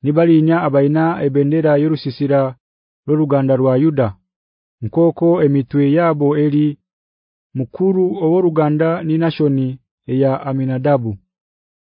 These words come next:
Eyelye okoli bazirwe linabantu bikumi nshanju na ina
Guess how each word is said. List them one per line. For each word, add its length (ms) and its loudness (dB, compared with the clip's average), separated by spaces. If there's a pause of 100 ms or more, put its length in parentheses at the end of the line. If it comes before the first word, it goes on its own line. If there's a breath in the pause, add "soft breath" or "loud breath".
(200)
Eyelye 800 2
okoli 340 0
bazirwe 600 0 (380)
linabantu 640 -2
bikumi 360 0
nshanju 380 0
na 160 0
ina 240 -2